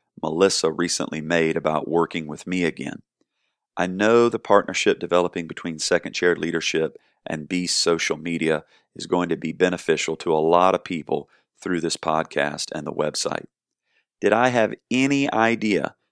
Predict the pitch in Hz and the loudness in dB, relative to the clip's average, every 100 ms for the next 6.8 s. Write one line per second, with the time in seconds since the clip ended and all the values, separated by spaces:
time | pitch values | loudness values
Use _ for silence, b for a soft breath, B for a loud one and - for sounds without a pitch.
0 | _ - 85 98 98 98 98 95 76 85 | _ -4 -2 2 2 2 -2 -4 -2 -2
1 | 90 92 90 85 82 80 78 78 82 - | -2 -2 -2 -2 0 -2 -4 -4 -2 -2
2 | 82 - - 92 90 87 85 85 90 80 | -4 -4 0 2 0 -4 -4 -4 -4 -4
3 | 73 73 b b b - 76 - 85 87 | -4 -6 b b b -10 -8 -6 -2 -2
4 | 80 82 82 87 - 76 90 85 80 76 | -2 -8 -6 -6 -4 -2 4 4 4 -2
5 | b b - 80 - 76 87 87 - 85 | b b -10 -8 -4 -2 -2 0 0 0
6 | 82 80 71 82 90 92 98 101 | 0 -2 -2 -2 -2 -4 -6 -6